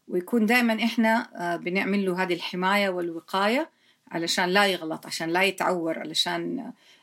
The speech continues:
لا يصاب بأذى. وهذا، آه، يصنع، آه، إنسان غير قادر على أخذ خطوة للأمام. هذه، هذه جزء. ننتقل بعد المراهقة، ماذا يحدث؟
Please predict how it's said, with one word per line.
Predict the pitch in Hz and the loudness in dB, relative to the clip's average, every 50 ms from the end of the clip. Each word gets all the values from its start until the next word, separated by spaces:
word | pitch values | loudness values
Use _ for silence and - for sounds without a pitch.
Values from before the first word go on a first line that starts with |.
| _ _ - | _ _ 0
لا | 170 175 | 2 2
يصاب | 185 190 180 - 202 185 175 170 160 | 2 2 2 2 4 2 2 2 0
بأذى. | 175 170 170 - - 202 165 180 160 165 - - _ _ _ _ _ _ _ _ | 0 0 2 4 2 2 2 0 -2 -2 -6 -12 _ _ _ _ _ _ _ _
وهذا، | - 180 165 175 180 226 269 294 302 311 294 269 302 302 302 302 - - - - - | -6 -6 -4 0 2 4 6 6 6 4 2 2 2 2 2 2 0 -2 -8 -14 -14
آه، | - - 190 185 180 | -10 -6 -4 -2 0
يصنع، | 175 185 226 254 - - - 233 240 262 294 - - _ _ _ _ _ _ _ _ _ _ _ _ _ 220 | 2 2 2 2 2 2 2 2 2 2 2 0 -4 _ _ _ _ _ _ _ _ _ _ _ _ _ -10
آه، | 196 180 175 175 175 175 - - | -8 -6 -6 -6 -6 -6 -4 -4
إنسان | 180 175 175 - 240 233 233 220 202 | -2 -2 0 2 4 4 4 2 2
غير | 185 190 208 220 | 0 0 0 0
قادر | 220 - - 208 208 220 220 214 254 262 - - - _ _ _ _ _ _ _ _ _ _ - - | -2 -2 0 2 2 2 2 2 -2 -4 -4 -10 -18 _ _ _ _ _ _ _ _ _ _ -10 -6
على | - 170 175 175 165 165 165 160 165 190 - _ _ - | -4 -2 0 0 0 0 0 -4 -6 -10 -14 _ _ -8
أخذ | 196 - - 202 - | -6 -4 -4 -6 -6
خطوة | - - - 208 208 - 180 170 | -6 -6 -6 -6 -4 -2 -2 -2
للأمام. | 170 170 - - - 160 160 - 160 160 - _ _ _ _ _ _ _ _ - - | -2 -2 -4 -4 -4 -4 -4 -6 -6 -10 -12 _ _ _ _ _ _ _ _ -2 0
هذه، | 269 285 262 285 254 202 220 | 0 2 4 2 4 4 4
هذه | 220 226 254 | 4 4 2
جزء. | 214 233 220 202 175 - - _ _ - - - - _ _ _ _ _ _ _ _ _ _ _ _ - | 4 2 2 2 0 -4 -6 _ _ -20 -20 -20 -20 _ _ _ _ _ _ _ _ _ _ _ _ 2
ننتقل | - 254 285 302 285 - 381 370 370 349 320 277 233 | 4 6 6 6 4 4 2 2 4 2 2 4 4
بعد | 254 269 254 226 240 | 4 4 4 4 4
المراهقة، | 233 226 220 214 214 208 196 185 175 - - 190 | 4 4 4 4 2 2 0 -2 -4 -4 0 2
ماذا | 208 254 277 233 196 | 4 4 4 4 2
يحدث؟ | 180 170 - - - 139 170 170 - - | 0 0 -2 -6 -10 -14 -16 -16 -16 -20